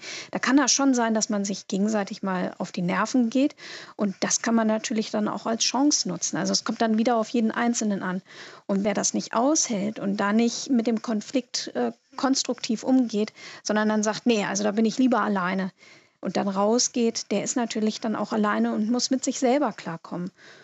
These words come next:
Und auf der anderen Seite sehen wir, dass auch alleine sein sehr heilsam sein kann. Also, ne, das muss gar nichts Schlechtes sein, viel alleine zu sein. Wenn jemand da eben so viel Kraft draus zieht, ist das manchmal besser, als dann eben in Konfliktsituationen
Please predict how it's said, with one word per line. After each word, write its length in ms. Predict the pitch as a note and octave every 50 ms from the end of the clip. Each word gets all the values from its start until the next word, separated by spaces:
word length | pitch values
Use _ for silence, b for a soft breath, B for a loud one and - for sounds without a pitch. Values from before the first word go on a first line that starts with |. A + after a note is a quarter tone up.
| b b b
Und 80 | b F#3+
auf 100 | F#3 -
der 80 | A3+
anderen 180 | A3+ A#3 A#3 A#3
Seite 220 | A3 A3+ A3 A3 A#3
sehen 300 | G#3+ G#3+ A3 A3 A3 G#3+
wir, 100 | A3 G#3
dass 220 | G#3 G3+ F#3+ -
auch 180 | - A3 G3+ -
alleine 440 | - G3+ F#3+ G3 G3+ A#3 C4 C4+ A3+
sein 420 | G3+ G3 F3+ F#3 G3+ A3+ B3+ B3 - -
sehr 280 | A3+ G#3 G#3 G3+ F#3+ G3+
heilsam 560 | G#3+ B3 C4+ C4 A3+ G#3+ G3 E3+ F3+ F#3 F#3
sein 280 | F#3 F3 E3 F3 F3
kann. 320 | - - - F#3 G3+ A#3+ - -
Also, 380 | - G#3 F#3+ G#3 G3+ G3 F#3+ - - _ _ _
ne, 160 | - G#3+ G#3+ A#3
das 240 | B3+ A3 - -
muss 240 | - B3+ - - -
gar 160 | - G#3 G3+
nichts 260 | G#3 A3+ A3+ - - -
Schlechtes 440 | - A3+ C4+ D4+ - - C4 -
sein, 380 | - G3 F3+ G3 G#3 G#3 A3 -
viel 280 | - - C4 A#3 A3 -
alleine 420 | G3+ G3 G3 F#3+ A#3 C4+ C4 A3
zu 160 | - - G#3
sein. 300 | G3 F#3+ F3+ F#3 G#3 A#3+ - B B B B B B B B B
Wenn 100 | B G#3
jemand 380 | F#3+ G3+ A3 A3+ A3+ A3 G#3+ G#3 _ _
da 260 | - G3+ G3 G#3+ A3+
eben 600 | A3+ - A#3+ A3+ A3 A3+ A3+ A3 A3 G#3+ - - - - - - -
so 400 | A#3 A3 G#3+ G3+ G#3 A3 G#3 G3+
viel 360 | G3 - - B3 A#3+ G#3+ G3+
Kraft 460 | - - - G#3 G3+ - - - -
draus 300 | - F#3+ G3 F#3+ - -
zieht, 240 | - - B3 B3+ -
ist 240 | - - - - -
das 360 | G#3 G3+ G3 - - - -
manchmal 640 | A3 G3+ G3 G3 - - A3 A3 A3+ A3+ A3+ - - _
besser, 440 | - F#3 F#3 - - A#3 A#3 B3 -
als 220 | - A3+ A3 - -
dann 160 | G#3+ G3 -
eben 320 | G3+ G#3 G#3 G#3 G#3+ G#3+
in 200 | - A#3 G#3+ G#3 -
Konfliktsituationen 1200 | - A3+ G3+ - - - A#3 G#3 - - - A#3 A3 - A3 A3 G#3+ - - G#3 G3+ G#3 G#3+ A3+